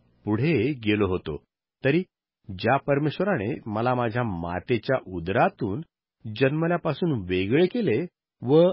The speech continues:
आपल्या कृपेने बोलाविले, त्याला मी विदेशी लोकांमध्ये त्याच्या सुवार्तेची घोषणा करावी, म्हणून आपल्या पुत्राच्या ठाई प्रगट करावे, हे जेव्हा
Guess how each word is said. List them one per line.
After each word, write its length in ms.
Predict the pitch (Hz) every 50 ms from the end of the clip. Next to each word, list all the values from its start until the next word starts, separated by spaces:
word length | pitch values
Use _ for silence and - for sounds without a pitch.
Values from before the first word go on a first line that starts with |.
| -
आपल्या 300 | - 113 - - 147 143
कृपेने 640 | 135 - - 107 - - 202 196 180 139 98 123 151
बोलाविले, 720 | 139 113 87 87 90 101 127 160 185 208 156 101 110 147 190 - _ _ _ _ _ _ _
त्याला 260 | - 110 127 151 180 196 - _ _ _ _ _ _ _ _ 123
मी 440 | 113 131 170 220 220 160 131 180 214 - _ _ _ _ _ _
विदेशी 480 | 110 120 160 196 180 247 226 - 233 220
लोकांमध्ये 600 | 214 214 226 220 208 208 208 190 160 180 185 185
त्याच्या 300 | - 170 151 - 185 170
सुवार्तेची 1040 | - - - - 101 95 107 131 156 165 - 120 104 - - 113 113 117 104 92 - -
घोषणा 600 | 107 101 - 95 98 98 95 - - 139 175 196
करावी, 520 | - 226 220 214 185 123 95 107 147 190 - _ _ _ _ _ -
म्हणून 480 | - 98 110 131 180 202 147 120 135 156 -
आपल्या 240 | 113 - - 151 143 - _ _
पुत्राच्या 560 | 107 95 - _ 123 123 131 135 131 175 160
ठाई 420 | - - - 190 185 - - 165 185 - _ _ _ _ _ _ _
प्रगट 300 | 92 98 104 131 147 -
करावे, 400 | - 190 196 196 160 104 104 131 180 - _ _ _ _ _ _
हे 360 | _ - 143 180 170 131 147 190 - _ _ _ _ _ _ _ _ 120
जेव्हा 260 | 123 143 143 165 180